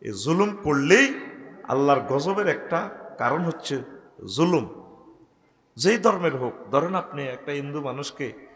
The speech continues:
অন্যায়ভাবে মারলেন, তামাম পৃথিবীর সওয়াব দিবে, আপনি এটার ড্যামারেজ শোধ করতে পারবেন না।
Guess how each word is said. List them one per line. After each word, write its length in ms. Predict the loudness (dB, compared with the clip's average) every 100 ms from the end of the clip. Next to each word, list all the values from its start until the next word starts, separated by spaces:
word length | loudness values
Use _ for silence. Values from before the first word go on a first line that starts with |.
| _ -4
অন্যায়ভাবে 580 | -2 4 4 4 2
মারলেন, 380 | 0 0 -2 -4 -6 -14 -20 -20 -20 -20 -20 -20 _ _ _
তামাম 600 | -2 4 6 8 6 4 0 -2
পৃথিবীর 360 | 0 2 2
সওয়াব 400 | 2 2 4 4 2
দিবে, 180 | 0 0
আপনি 240 | -2 -6
এটার 540 | -2 0 -2 -10 -20 -8
ড্যামারেজ 600 | -2 0 2 2 0 -4 -10 -20 -12
শোধ 200 | -10 -8 -6
করতে 260 | -6 -6
পারবেন 340 | -4 -4 -4 -8
না। 180 | -12